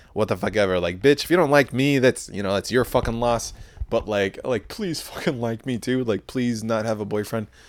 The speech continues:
God, she, she probably does have a boyfriend, man. She's probably just doing her job. You know what I mean? Like, that's her job. That's her fucking job.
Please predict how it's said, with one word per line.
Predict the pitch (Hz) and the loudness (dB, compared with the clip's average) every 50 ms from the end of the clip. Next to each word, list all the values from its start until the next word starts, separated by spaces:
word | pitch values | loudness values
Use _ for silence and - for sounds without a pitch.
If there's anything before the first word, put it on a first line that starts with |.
| - - - - - _ - _ - | -20 -20 -20 -20 -20 _ -20 _ -12
God, | - 110 95 95 98 | -8 -6 -6 -6 -4
she, | - - 117 113 104 92 - - | -4 -4 -2 -2 -4 -4 -6 -10
she | - - - 165 | -8 -8 -6 -6
probably | 147 - - 87 95 95 104 | -8 -6 -6 -6 -4 -4 -4
does | - - - - - | -6 -6 -8 -6 -6
have | 104 107 104 | -8 -6 -6
a | 95 | -8
boyfriend, | 101 - 104 101 98 - 98 98 | -6 -6 -6 -6 -6 -6 -8 -6
man. | 98 92 92 98 | -4 -6 -6 -6
She's | - - - - | -6 -8 -8 -8
probably | - 208 - - 143 110 98 | -6 -6 -6 -4 -4 -6 -6
just | - - 110 101 - - - | -6 -6 -6 -6 -6 -6 -8
doing | - 98 98 98 98 | -6 -4 -4 -4 -6
her | 98 98 90 - | -6 -10 -10 -12
job. | - - - - 101 101 101 104 101 101 110 | -12 -12 -10 -6 -4 0 0 0 0 0 -2
You | 117 | -2
know | 139 151 | -2 -2
what | 160 165 | 0 0
I | 156 | 0
mean? | 151 156 165 170 170 160 | -2 -2 -4 -4 -2 -2
Like, | 156 151 - - | -4 -6 -6 -2
that's | - 196 208 - | -2 -2 -2 -2
her | - 233 233 | -4 -4 -4
job. | 208 185 - 214 196 202 196 175 180 143 131 | -4 -2 0 2 2 2 4 4 4 4 4
That's | 147 147 - | 2 0 0
her | 170 | -2
fucking | 165 - 151 - - 185 170 | 0 0 -2 -2 -2 -4 -2
job. | 147 147 160 165 165 151 143 123 98 98 95 | 2 4 4 6 6 8 8 6 6 4 -2